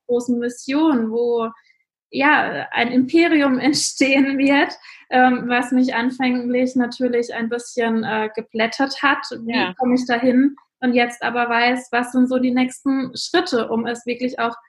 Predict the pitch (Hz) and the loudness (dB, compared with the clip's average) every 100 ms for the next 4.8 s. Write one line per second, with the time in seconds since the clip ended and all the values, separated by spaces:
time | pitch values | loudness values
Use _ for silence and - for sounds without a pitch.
0 | _ _ 247 254 262 277 277 - 254 254 | _ _ 4 4 4 0 -2 -2 2 2
1 | 269 285 240 233 254 233 247 269 - - | 2 -2 -2 -6 -2 0 2 2 0 -4
2 | 240 262 277 277 - 247 254 254 247 233 | 0 -2 -2 -8 -6 -4 0 0 -2 -6
3 | 226 226 220 220 247 254 247 247 247 254 | -6 -4 0 2 4 4 4 2 2 -2
4 | 254 247 - 240 240 233 220 220 | -4 -8 -6 -4 -2 -4 -4 -6